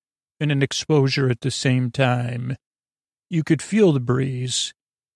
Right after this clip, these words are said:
but you still feel like, uh, a sense of security. Now, instead of medals and badges, I've worked on this, uh, uh, and instead of a name, it says, "Listen,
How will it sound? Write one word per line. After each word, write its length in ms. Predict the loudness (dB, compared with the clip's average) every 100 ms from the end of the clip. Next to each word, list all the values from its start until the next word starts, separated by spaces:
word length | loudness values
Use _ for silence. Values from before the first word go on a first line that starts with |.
| _
but 100 | -4
you 80 | -2
still 280 | -2 0 0
feel 220 | 2 2
like, 360 | 2 0 -2 -4
uh, 40 | -2 -2 -2 -4 -2 0 0
a 60 |
sense 340 | 0 0 0 0
of 100 | -4
security. 840 | -4 -8 2 4 4 2 -6 -10 -16 _ _ _ _ _ _ _
Now, 300 | 0 2 4
instead 360 | 2 2 2 4
of 80 | 4
medals 460 | 4 4 4 2
and 120 | 0
badges, 480 | 2 2 2 0 0
I've 200 | 0 0
worked 260 | 0 2 2
on 160 | 0
this, 380 | 2 0 -2 -2
uh, 320 | -2 0 -2 -4 _ _ _ _ _ _ -2
uh, 40 |
and 320 | 0 2 2
instead 320 | 2 4 4 4
of 60 |
a 60 | 4
name, 480 | 4 4 4 4 0
it 100 | 0
says, 320 | 0 0 2
"Listen, 640 | 2 2 2 0 0 -4